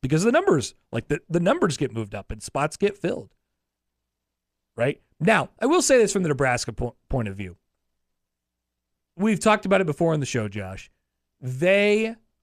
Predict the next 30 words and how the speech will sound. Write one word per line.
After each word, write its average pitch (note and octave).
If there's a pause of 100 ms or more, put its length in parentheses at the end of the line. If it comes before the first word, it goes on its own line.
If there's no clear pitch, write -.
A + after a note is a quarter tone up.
(180)
are, D3 (1040)
as G#3
far B3+
as G3+
the E3
local G3+
guys E3+
that C#3+
I C#3+
was C#3+
just C3+
talking A#2+
about, G2+
the A2
senior D3+
film A#2+
guys, E2+ (1200)
Nebraska F#3
is E3
super F#3+
confident D#3
in B2+
their B2
evaluation, A2 (600)
and B2 (160)
they, B2 (180)
under A#2+
this A2+
current A2
staff, F#2